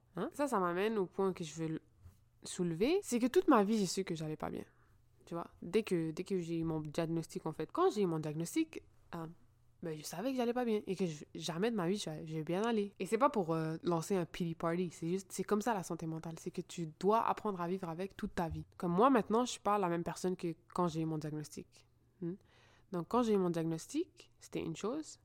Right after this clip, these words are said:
Mais là, maintenant, c'est que je grandis avec, OK ? Mais aussi, je,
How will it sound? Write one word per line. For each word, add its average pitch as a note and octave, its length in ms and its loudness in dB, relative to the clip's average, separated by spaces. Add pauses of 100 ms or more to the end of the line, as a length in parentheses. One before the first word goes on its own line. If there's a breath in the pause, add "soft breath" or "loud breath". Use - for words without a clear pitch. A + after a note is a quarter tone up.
(640 soft breath)
Mais F3 80 -6
là, G3 80 0
maintenant, G#3+ 420 0
c'est - 160 -6
que E3+ 280 -6
je D#3+ 100 -10
grandis F3 320 0
avec, F#3 580 -4 (140)
OK ? E3+ 160 -8 (320)
Mais F3+ 140 -4
aussi, A#3 260 0
je, G3 120 2